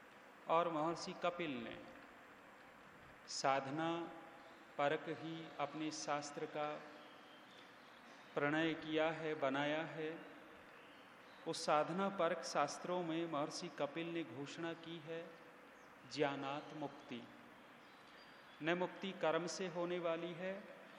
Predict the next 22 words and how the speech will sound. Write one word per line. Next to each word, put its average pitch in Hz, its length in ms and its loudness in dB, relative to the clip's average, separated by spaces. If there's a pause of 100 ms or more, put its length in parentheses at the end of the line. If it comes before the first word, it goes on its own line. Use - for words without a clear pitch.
(140)
न 170 120 2
मुक्ति 180 580 -2 (1400)
उपासना 147 560 4
से 180 200 -2
होने 170 320 0
वाली 160 280 2
है। 170 340 -4 (680)
मुक्ति 180 380 -2
होगी 175 320 -2
तो 170 180 -4
ज्ञान 131 340 2
से 131 180 -4
होगी, 120 400 -8 (1000)
अर्थात 196 640 4
ठीक-ठीक 208 500 -4
विवेक 170 460 2
से 190 200 0
ही 190 200 -2
मुक्ति 190 400 -2
होने 156 320 2
वाली 135 320 2
है। 165 440 -4